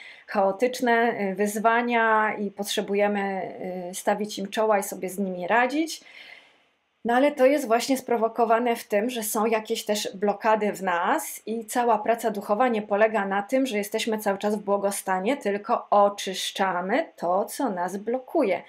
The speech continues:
Czyli pozwalamy sobie wejść w te blokady, w te programy, w te cienie, które są właśnie tymi blokadami, które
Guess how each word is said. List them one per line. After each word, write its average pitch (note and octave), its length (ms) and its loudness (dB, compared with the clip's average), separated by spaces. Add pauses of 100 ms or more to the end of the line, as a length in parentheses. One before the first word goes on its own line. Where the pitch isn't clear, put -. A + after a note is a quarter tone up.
(320)
Czyli G#3 220 0
pozwalamy G#3 720 2
sobie F#3+ 400 -2
wejść F#3+ 680 0
w - 60 -20
te F#3+ 160 -2
blokady, F#3+ 640 0
w - 80 -10
te A3+ 120 -4
programy, F#3 680 -2
w - 80 -12
te A#3 120 -2
cienie, G3 680 -2 (720)
które A3+ 440 2
są D#4 440 2
właśnie A3 400 2
tymi A3 280 0
blokadami, G3+ 720 0
które A3 580 -2